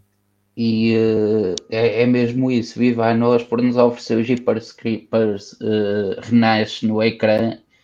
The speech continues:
porque a, se, enquanto no Terrifier, que já tá, o, já tá nos cinemas, vai haver pessoal a sair para,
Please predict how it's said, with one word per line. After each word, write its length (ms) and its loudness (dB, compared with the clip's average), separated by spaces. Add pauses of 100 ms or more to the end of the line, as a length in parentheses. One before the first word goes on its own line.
(460)
porque 800 -2
a, 540 -8
se, 440 -2
enquanto 500 -2
no 120 -2
Terrifier, 1000 0 (320)
que 120 -6
já 200 -2
tá, 460 -2
o, 340 -10
já 240 0
tá 220 -2
nos 200 -2
cinemas, 580 -2
vai 160 0
haver 200 -2
pessoal 520 0
a 60 -4
sair 680 -6
para, 720 -4